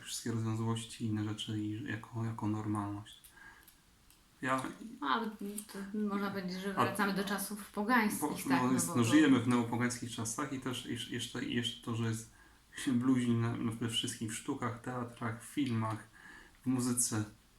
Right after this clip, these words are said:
Speaker 1: Bogu. Ja myślę, że, że żyjemy w takich czasach, kiedy Pan Bóg będzie działał wiele, wiele różnych znaków. To jest takie moje odczucie, a jednocześnie będzie bronił tych, którzy w Niego wierzą, którzy chcą być Mu wierni.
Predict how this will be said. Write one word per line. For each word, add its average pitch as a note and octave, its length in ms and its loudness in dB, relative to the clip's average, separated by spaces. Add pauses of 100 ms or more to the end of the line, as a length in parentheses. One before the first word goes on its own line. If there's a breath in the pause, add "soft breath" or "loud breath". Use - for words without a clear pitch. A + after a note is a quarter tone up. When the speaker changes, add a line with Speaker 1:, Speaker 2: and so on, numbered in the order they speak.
(120)
Speaker 1:
Bogu. G#2+ 420 0 (540 loud breath)
Ja C3 80 -2
myślę, C3 220 -4
że, B2 400 -2
że A#2 260 0
żyjemy A#2 320 2
w A2+ 60 -4
takich A2+ 220 -8
czasach, A#2+ 280 -10
kiedy A#2+ 280 -2 (640 loud breath)
Pan A#2 200 2
Bóg A#2 180 -2
będzie A2+ 340 0
działał A2+ 360 0
wiele, A2+ 320 0 (160)
wiele A2 280 -2
różnych G#2+ 300 -2
znaków. G#2 340 -6
To - 240 -20
jest - 140 -12
takie A#2+ 200 -12
moje A2+ 200 -4
odczucie, - 360 -10
a A#2+ 40 -4
jednocześnie A#2 440 -6
będzie A2 200 -2
bronił A2+ 320 -2
tych, A#2+ 200 -6
którzy - 260 -20 (560 loud breath)
w - 20 -10
Niego G#3 200 -4
wierzą, C#3 240 -4
którzy A2+ 220 -4
chcą A2 200 -4
być G#2 220 -4
Mu G#2+ 120 -4
wierni. G#2+ 280 -8